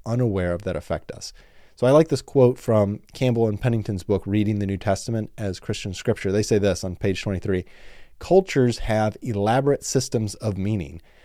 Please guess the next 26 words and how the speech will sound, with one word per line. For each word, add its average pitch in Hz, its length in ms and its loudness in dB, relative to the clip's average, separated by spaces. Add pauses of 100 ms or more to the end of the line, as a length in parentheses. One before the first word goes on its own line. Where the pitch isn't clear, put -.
(140)
that 117 160 -2
provide 120 400 4
a 110 60 0
framework 151 680 2
for 107 220 -2
how 113 200 4
people 120 480 -2
understand 143 640 2
their 123 140 4
lives 101 440 0 (100)
individually 120 800 0 (160)
and 113 320 -2 (180)
corporately. - 580 -4 (500)
We 165 120 2
call 151 280 4
this 123 360 4 (240)
the 117 140 -2
symbolic 101 640 0
world, 95 460 -2 (320)
the 107 120 0
system 175 460 -2
of 160 80 2
values, 98 680 0
habits, 107 500 0
and 107 160 -4
beliefs 117 540 -2